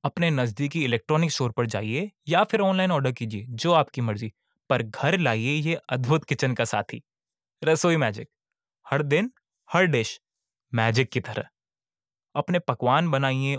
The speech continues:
और भी लजीज, अपने पकवान बनाइए और भी लज-, अपने पकवान बनाइए और भी लजीज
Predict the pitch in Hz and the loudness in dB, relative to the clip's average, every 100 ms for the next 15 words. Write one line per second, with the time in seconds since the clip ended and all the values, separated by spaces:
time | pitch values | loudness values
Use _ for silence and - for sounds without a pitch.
0 | - 131 160 160 170 147 131 127 131 110 | -4 0 0 2 0 2 0 0 -2 -4
1 | - _ _ _ _ _ _ - - 202 | -10 _ _ _ _ _ _ -10 -2 -2
2 | 175 143 139 165 180 156 151 170 175 - | -2 0 2 2 2 0 0 0 -4 -2
3 | 127 170 175 180 135 131 127 - _ _ | 2 2 2 2 0 -2 -8 -16 _ _
4 | _ _ _ _ _ _ _ _ _ - | _ _ _ _ _ _ _ _ _ -8
5 | 156 160 117 - 135 170 131 123 156 180 | -4 -2 -2 2 2 4 2 0 0 -2
6 | - _ - 143 180 160 151 123 117 123 | -6 _ 0 2 4 2 0 0 -2 -4